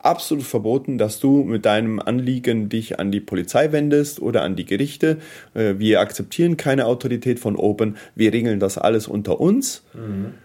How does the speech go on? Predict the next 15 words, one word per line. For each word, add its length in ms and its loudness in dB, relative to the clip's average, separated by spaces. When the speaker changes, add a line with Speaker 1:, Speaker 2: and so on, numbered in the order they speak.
Speaker 1:
Und 240 0
wenn 140 2
du 80 4
ein 80 2
Problem 400 0
hast, 180 -2
dann 160 0
gehst 240 -2
du, 60 2
äh, 40 -12
zum, 260 -6
zum 200 -8
Paten. 420 0
Und, 400 0
äh, 380 4